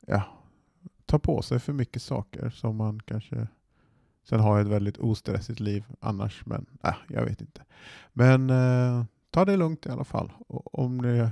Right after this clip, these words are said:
har lyxen till det. Och, eh, ta hand om er själva, ge er lite extra tid och ge er li-, själva lite slack. För att liksom, eh,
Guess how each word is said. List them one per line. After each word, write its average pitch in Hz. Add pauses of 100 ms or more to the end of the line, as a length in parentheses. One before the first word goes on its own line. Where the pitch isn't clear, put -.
har -
lyxen 123
till 110
det. 104 (580)
Och, 104
eh, 101
ta -
hand 117
om 110
er 110
själva, 110
ge 120
er 113
lite 117 (280)
extra -
tid 139
och 123
ge 127
er 120
li-, 120
själva 120
lite 117
slack. -
För -
att -
liksom, - (800)
eh, 110